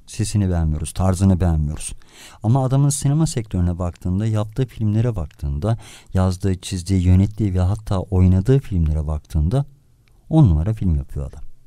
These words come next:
Şimdi ne diyeceğiz? Bu adam müzik sektöründe gerizekalı bir Arap ama sinema sektöründe deha bir adam mı diyeceğiz? Bunun ortası nedir? Neye göre, e, çarpıyoruz, bölüyoruz, çıkartıyoruz hayatımızın içinde?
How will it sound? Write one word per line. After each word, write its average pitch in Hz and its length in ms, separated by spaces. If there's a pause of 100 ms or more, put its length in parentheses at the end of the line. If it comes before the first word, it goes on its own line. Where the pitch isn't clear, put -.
(400)
Şimdi 131 260
ne 165 80
diyeceğiz? 120 360
Bu 135 120
adam 131 220
müzik 127 260
sektöründe 107 540
gerizekalı 92 680
bir 82 80
Arap 95 220 (480)
ama 113 280 (360)
sinema 110 300
sektöründe 101 600
deha 98 320
bir 78 140
adam 92 220
mı 78 120
diyeceğiz? - 440 (880)
Bunun 101 160
ortası 98 500
nedir? 85 320 (280)
Neye 107 200
göre, 117 260
e, 85 480
çarpıyoruz, 90 640
bölüyoruz, 85 500
çıkartıyoruz 82 520
hayatımızın 78 560
içinde? 78 440